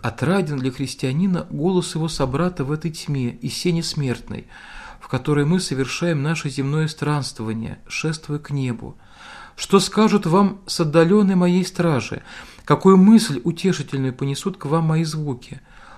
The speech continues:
Услышьте то, что и мне доставляет особенную пользу.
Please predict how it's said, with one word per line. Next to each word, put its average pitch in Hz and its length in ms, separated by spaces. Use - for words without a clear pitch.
Услышьте 170 540
то, 208 420
что - 260
и 156 160
мне 180 260
доставляет 156 720
особенную 160 600
пользу. 135 580